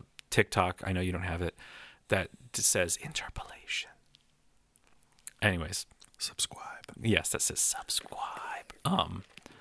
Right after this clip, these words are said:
Speaker 1: and they were breaking down Mo Money, Mo Problems.
Speaker 2: Okay.
Speaker 1: And I'm like, "I wanna, I wanna listen to that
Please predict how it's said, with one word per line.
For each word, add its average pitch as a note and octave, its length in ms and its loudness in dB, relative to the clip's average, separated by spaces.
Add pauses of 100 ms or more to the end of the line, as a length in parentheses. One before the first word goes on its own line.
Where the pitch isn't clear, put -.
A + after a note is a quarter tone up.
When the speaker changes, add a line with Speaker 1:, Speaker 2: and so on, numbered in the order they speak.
(1600)
Speaker 1:
and A#2+ 140 10
they A#2+ 80 8
were C3+ 140 6
breaking A2+ 340 2
down G2 460 4
Mo G#2 160 6
Money, G2+ 240 2
Mo F#2 120 0
Problems. - 580 0 (460)
Speaker 2:
Okay. A#2 220 2 (480)
Speaker 1:
And C3 140 8
I'm C3 100 4
like, A#2 380 2 (560)
"I D#3 80 12
wanna, F3+ 340 4 (260)
I C3 60 12
wanna D3+ 200 8
listen D3 320 4
to G2+ 60 2
that F2+ 260 2